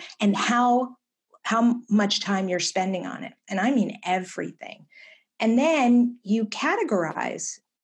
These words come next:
everything that you write down, and you put a P for those things that are serving your priorities, a G for the things that are serving your goals. And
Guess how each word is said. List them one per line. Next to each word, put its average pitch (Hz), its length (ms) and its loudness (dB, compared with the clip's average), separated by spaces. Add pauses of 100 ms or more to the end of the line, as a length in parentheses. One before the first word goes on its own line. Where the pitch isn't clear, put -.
everything 214 920 0
that 202 260 -2
you 190 260 -4
write 185 300 -2
down, 294 460 -4 (220)
and 208 140 4
you 214 120 4
put 208 580 -2
a 208 80 -4
P 240 540 2
for 220 180 -2
those 190 300 -2
things 190 560 -4
that 185 480 -4 (520)
are 190 80 -2
serving 196 440 0
your 185 100 -2
priorities, 180 800 -4
a 220 80 2
G 208 560 2
for 202 180 -2
the 190 120 0
things 185 400 -4
that 180 180 0
are 175 100 0
serving 170 800 -4 (500)
your 180 240 -2
goals. 208 800 -2 (800)
And 247 520 2